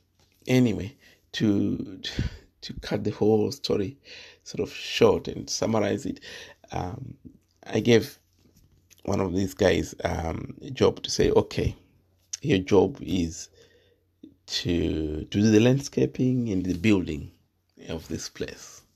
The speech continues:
you're talking about." I've not seen anything like that before and ever. And I would want anybody else to meet these guys. You would cry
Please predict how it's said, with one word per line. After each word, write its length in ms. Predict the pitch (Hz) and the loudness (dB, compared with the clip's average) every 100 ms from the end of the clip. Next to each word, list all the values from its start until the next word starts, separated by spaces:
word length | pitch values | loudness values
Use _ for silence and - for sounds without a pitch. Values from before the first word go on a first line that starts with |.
| _ _ _ _ _ | _ _ _ _ _
you're 120 | - | -8
talking 400 | 127 - - - | -4 -4 -6 -6
about." 380 | - - - - _ - - - - - - - - - - - - _ _ - _ _ - | -6 -6 -10 -16 _ -18 -16 -14 -14 -16 -18 -20 -20 -20 -18 -16 -18 _ _ -20 _ _ -10
I've 240 | - 95 95 | 0 0 4
not 200 | 104 104 | 2 2
seen 280 | - 92 90 | 0 0 0
anything 440 | - 98 95 90 - | 2 4 4 0 -2
like 220 | 78 - | -2 -2
that 300 | - - - - - - - - - | -4 -6 -10 -14 -20 -20 -20 -20 -12
before 680 | - - - - 104 87 101 - _ _ _ | -12 -12 -6 6 8 8 4 -10 _ _ _
and 200 | - - - | -20 -20 -12
ever. 440 | 143 101 90 76 - _ _ _ _ _ _ _ _ | -2 -2 -2 -8 -12 _ _ _ _ _ _ _ _
And 160 | - - | -16 -12
I 60 | - | -8
would 220 | 90 90 | -8 -8
want 500 | - 71 95 101 - - | -8 -2 2 2 -2 -6
anybody 720 | - 98 - - 67 69 - | 0 0 -2 -4 -4 -6 -4
else 400 | - 92 87 - - - - - - _ - | 0 2 0 -8 -16 -20 -20 -20 -20 _ -8
to 100 | - | -4
meet 380 | - - - - - | -4 -4 -10 -16 -8
these 200 | 95 - | -8 -6
guys. 460 | - 73 69 - - _ _ _ _ _ _ _ | -4 -4 -6 -10 -18 _ _ _ _ _ _ _
You 140 | - - | -4 -2
would 300 | 127 - 135 - | -2 -6 -14 -14
cry 520 | - - 92 73 - | -12 0 0 0 -6